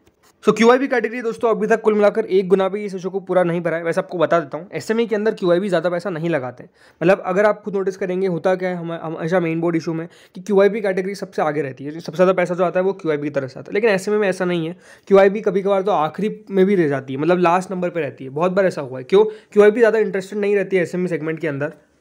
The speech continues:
और सबसे ज़्यादा पैसा जो है वो रिटेल और एचएनआई दोनों की तरफ से आता है। अब क्यूआईबी ने कुल मिलाकर अभी तक पॉइंट सेवन नाइन टाइम पैसा लगाया, इसका मतलब क्या है? कुल मिलाकर मात्र दो करोड़ रुपए भी अभी तक क्यूआईबी की तरफ से सारे नहीं आए हैं, राइट?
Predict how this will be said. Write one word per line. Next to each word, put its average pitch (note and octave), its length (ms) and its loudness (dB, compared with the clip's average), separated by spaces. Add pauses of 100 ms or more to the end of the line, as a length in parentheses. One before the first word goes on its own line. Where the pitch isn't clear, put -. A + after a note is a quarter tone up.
(540)
और F#3 80 6
सबसे G#3 160 2
ज़्यादा A3+ 160 4
पैसा F#3 360 -4
जो F#3+ 120 -4
है G3 60 -2
वो G3+ 140 0
रिटेल D#3+ 480 -2
और F3 160 0
एचएनआई D#3 240 -2
दोनों E3 200 0
की D3+ 60 -4
तरफ D3 180 -4
से D#3+ 120 -6
आता C3+ 200 -8
है। C#3 60 -20 (260)
अब F#3 80 -16
क्यूआईबी A3+ 320 6
ने C4 60 -2
कुल B3 160 -4
मिलाकर A3+ 260 0
अभी A3 120 0
तक G#3+ 80 -4
पॉइंट G3+ 220 -2
सेवन F#3+ 160 0
नाइन G3 180 0
टाइम G3 160 0
पैसा F3+ 140 -2
लगाया, F#3 200 2
इसका F#3 160 0
मतलब F#3 140 2
क्या F#3+ 160 2
है? F#3+ 40 2
कुल F#3+ 140 -4
मिलाकर F#3 280 -2
मात्र F3+ 400 0
दो F3 260 4
करोड़ F3 280 0
रुपए D#3 200 -2
भी F3+ 100 2
अभी F3 100 2
तक F#3 160 -2
क्यूआईबी D#3+ 300 -2
की E3 60 -4
तरफ D#3 200 -2
से G3+ 120 -8
सारे E3+ 440 -4 (160)
नहीं D#3 260 -4
आए B2 120 -6
हैं, B2 180 -16 (260)
राइट? F#3+ 260 2